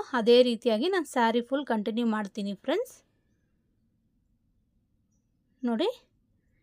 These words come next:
ಈ ರೀತಿಯಾಗಿ ತುಂಬ ಅಂದರೆ ತುಂಬ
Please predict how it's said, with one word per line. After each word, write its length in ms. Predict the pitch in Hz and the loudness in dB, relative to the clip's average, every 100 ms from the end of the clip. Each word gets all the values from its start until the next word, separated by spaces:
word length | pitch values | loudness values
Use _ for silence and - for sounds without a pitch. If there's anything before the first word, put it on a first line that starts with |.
| _ _ | _ _
ಈ 100 | 269 269 | -4 -2
ರೀತಿಯಾಗಿ 600 | 262 233 254 226 214 381 - | -2 0 2 2 0 -4 -4
ತುಂಬ 300 | - 277 285 294 | -4 0 0 0
ಅಂದರೆ 240 | 254 226 359 - | 0 0 -2 -2
ತುಂಬ 280 | 269 269 | 0 2